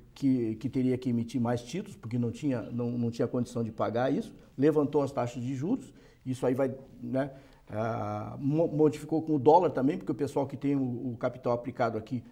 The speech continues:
ah, o governo pode quebrar, não tem como pagar esse, eh, essa dívida,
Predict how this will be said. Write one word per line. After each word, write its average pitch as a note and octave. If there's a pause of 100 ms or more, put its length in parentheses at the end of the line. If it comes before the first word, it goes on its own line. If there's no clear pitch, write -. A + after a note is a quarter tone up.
ah, -
o C#3
governo A#2+
pode A#2
quebrar, B2+
não C#3
tem C#3
como C3+
pagar A#2+
esse, A#2
eh, G2+ (140)
essa B2
dívida, F#3